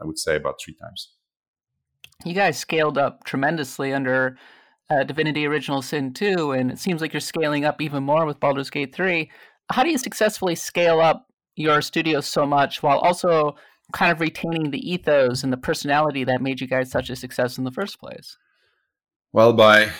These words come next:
Speaker 1: by splitting it up in smaller groups. Uh, our studio
Speaker 2: <laughs>
Speaker 1: model, our studio model is different than, than most studios, uh, in that we're spread across the globe. So each team is, uh, part of, uh, the team that's working on, uh, B G three,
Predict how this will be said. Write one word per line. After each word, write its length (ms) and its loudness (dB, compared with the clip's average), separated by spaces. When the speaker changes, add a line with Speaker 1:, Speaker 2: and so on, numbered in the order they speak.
Speaker 1:
by 100 2
splitting 420 6
it 100 2
up 160 2
in 80 -4
smaller 320 0
groups. 420 2
Uh, 220 0
our 140 0
studio 320 -2
Speaker 2:
<laughs> 60 2
Speaker 1:
model, 340 4
our 80 4
studio 280 0
model 240 0
is 140 0
different 400 -4
than, 400 -8
than 140 -6
most 240 -6
studios, 420 -10
uh, 240 -8
in 120 -2
that 180 4
we're 120 -4
spread 260 0
across 280 -4
the 80 -6
globe. 360 -2
So 300 2
each 320 0
team 420 0
is, 480 -4
uh, 320 -4
part 280 6
of, 140 -10
uh, 220 -4
the 120 -14
team 200 -4
that's 240 -6
working 400 -2
on, 340 -8
uh, 160 -20
B 80 -20
G 240 -14
three, 220 -6